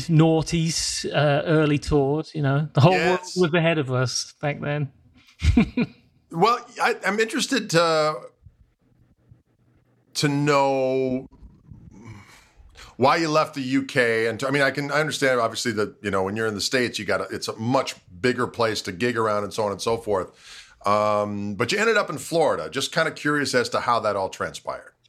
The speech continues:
Speaker 1: It was all part of my master plan for
Speaker 2: All right.
Speaker 1: world domination. No, I mean, <laughs> maybe I should try and have one of those. Um, I,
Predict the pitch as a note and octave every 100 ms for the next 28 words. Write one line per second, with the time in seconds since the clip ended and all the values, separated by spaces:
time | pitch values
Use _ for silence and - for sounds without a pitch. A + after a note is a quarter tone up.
0 | _ _ _ A2 C3 C#3+ C3+ C#3+ C3 C#3+
1 | A2+ A2 - - A#2 A#2 C3 A#2 - -
2 | - - A2 A2 A2+ A#2+ C#3+ - A2+ G#2
3 | A2 - - C3+ C3+ C3 A#2+ B2 A#2+ A#2
4 | A#2 - A#2 - - - F3 F#3 D#3 D#3+
5 | F3 F#3 F3+ E3+ F#3+ - E3 E3 D#3 D3
6 | D3+ B2+ D#3+ D#3 C#3+ C3+ D3+ C#3+ C3 B2+
7 | B2+ A#2+ A#2+ - - D#3+ D#3 D#3+ E3 D#3+
8 | _ - - - - - - - - -
9 | - - E3+ G3 G#3 G3+ G3+